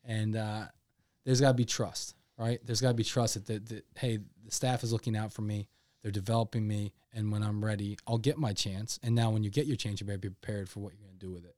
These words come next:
And we always tell our guys that when your moment comes, you have to define the moment. And,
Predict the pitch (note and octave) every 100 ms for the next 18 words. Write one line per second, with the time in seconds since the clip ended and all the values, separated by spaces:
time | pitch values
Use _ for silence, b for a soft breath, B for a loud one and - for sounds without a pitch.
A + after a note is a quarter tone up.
0 | _ A#2 A#2 A#2 - A2 G#2 G2 G#2 G2
1 | G#2 A#2 A#2 G#2+ - A2 G2 G#2 G2+ G2
2 | G2 G2+ F#2+ F#2 F#2+ F#2 F#2+ _ _ _
3 | _ _ - G#2+ G2+